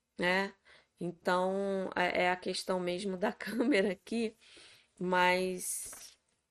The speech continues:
aqui vocês estão entendendo, se for aqui, eu não sei a visualização, né, é, em relação aqui à imagem.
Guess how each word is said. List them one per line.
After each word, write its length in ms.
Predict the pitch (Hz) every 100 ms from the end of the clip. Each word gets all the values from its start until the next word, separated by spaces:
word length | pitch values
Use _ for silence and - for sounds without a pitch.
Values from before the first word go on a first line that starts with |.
| _ _ -
aqui 300 | 196 196 220
vocês 360 | 220 - 208
estão 180 | - 202
entendendo, 500 | 196 196 180 190 196
se 200 | - 202
for 240 | - 202 185
aqui, 500 | - - 202 208 - _ _ _
eu 100 | 208
não 100 | 190
sei 220 | 185 202 190
a 40 |
visualização, 1040 | 175 180 185 185 175 180 - 185 185 208 - _ _ _ _ _ _ _ _ _ _ _ _ _ _ _ _ _ 175
né, 400 | 170 190 220 -
é, 280 | 175 170 170
em 100 | 170
relação 580 | 180 175 170 - 175 175
aqui 240 | 170 -
à 60 | 170
imagem. 580 | 180 170 165 151 147